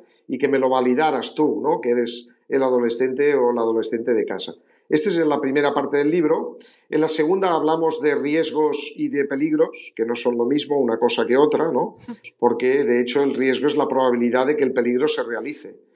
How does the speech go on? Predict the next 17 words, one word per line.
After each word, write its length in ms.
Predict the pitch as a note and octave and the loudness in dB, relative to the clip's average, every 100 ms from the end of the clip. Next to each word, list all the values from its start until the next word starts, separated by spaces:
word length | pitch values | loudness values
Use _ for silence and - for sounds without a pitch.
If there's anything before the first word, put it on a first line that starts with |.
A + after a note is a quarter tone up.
| _ _ _ - | _ _ _ -2
Y 120 | D3+ | 0
este, 500 | E3 E3 F#3+ E3+ E3 | 2 2 2 2 0
esta, 380 | D3+ F3+ F3 D#3 | 0 0 0 0
esta 220 | D3+ F#3 | 0 0
diferenciación 600 | F3+ F#3 F3+ D#3+ D#3+ F#3+ | 0 0 0 0 0 0
es 120 | G3 | 0
muy 100 | F3 | 0
importante 720 | E3+ D#3 D#3 F#3 D3+ D#3+ G#3+ - _ _ _ | 0 0 0 -2 0 -2 -2 -10 _ _ _
porque 260 | D3+ D3 | 0 0
fíjate 520 | D3+ D#3+ F#3 - F3+ F3+ | 0 0 0 0 0 2
que 100 | D3+ | 0
ellos, 420 | E3+ F3+ F3 - - _ _ | 2 0 -2 -6 -16 _ _
eh, 260 | C#3+ C#3 B2+ | 0 0 0
a 60 | C3 | 0
veces 260 | D3+ F3+ E3+ | 0 0 0
los 140 | E3 | -2
padres, 460 | D#3+ E3 E3 E3 | 0 0 0 -2